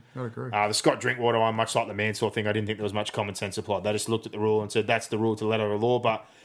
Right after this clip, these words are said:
Speaker 2: Kikau wasn't affected. He was that bloody deep when he caught that football, that when he drifted across, Kikau could have made the effort, but, uh, I didn't agree with that or the Mansour sin binning, and nor did I agree that Penrith should have been hammered the way they did in the penalty count, but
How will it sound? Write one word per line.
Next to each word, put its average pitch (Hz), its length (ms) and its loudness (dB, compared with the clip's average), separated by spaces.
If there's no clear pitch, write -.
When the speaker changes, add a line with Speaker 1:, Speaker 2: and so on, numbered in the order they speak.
Speaker 2:
Kikau 151 300 6
wasn't 104 200 -2
affected. 120 400 0
He 120 80 0
was 120 100 2
that 107 140 0
bloody 107 260 2
deep 120 380 0
when 110 140 -2
he 104 80 0
caught 123 240 2
that 107 180 -6
football, 107 420 2
that 110 120 -6
when 110 120 0
he 107 60 0
drifted 104 320 -4
across, 113 340 0
Kikau 104 320 -2
could 107 120 -2
have 98 40 -6
made 101 140 -2
the 98 100 0
effort, 107 300 -4
but, 98 300 -6
uh, 95 40 -8
I 101 220 0
didn't 110 140 0
agree 107 200 0
with 98 120 -2
that 104 140 2
or 107 120 2
the 104 80 -2
Mansour 101 440 -4
sin 104 220 -4
binning, 107 360 -2
and 113 160 -2
nor 110 220 2
did 107 140 -2
I 101 120 0
agree 101 220 -4
that - 100 -10
Penrith 98 240 -6
should 101 140 -6
have 95 60 -6
been 90 100 -8
hammered 98 180 -4
the 98 60 -2
way 98 80 0
they 92 100 -6
did 90 60 -12
in 90 80 -10
the 92 60 -12
penalty 98 280 -8
count, - 300 -10
but 90 240 -10